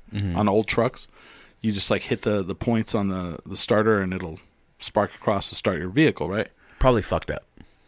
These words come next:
Speaker 2: He, he was fucked up and he, he lifted the hood and left it in gear and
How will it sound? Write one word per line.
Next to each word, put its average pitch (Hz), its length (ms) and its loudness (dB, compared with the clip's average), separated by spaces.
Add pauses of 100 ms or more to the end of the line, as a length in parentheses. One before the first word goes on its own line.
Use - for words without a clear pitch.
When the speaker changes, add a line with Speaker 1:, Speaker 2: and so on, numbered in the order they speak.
(120)
Speaker 2:
He, 160 680 -2
he 139 220 6
was 120 160 4
fucked 131 320 0
up 117 240 4
and 98 100 -2
he, 101 380 -2
he 104 160 -4 (120)
lifted 113 340 2
the 101 120 4
hood 104 420 4
and 90 220 -4 (480)
left 101 300 0
it 113 100 4
in 104 140 2
gear 117 400 2 (1080)
and 165 480 0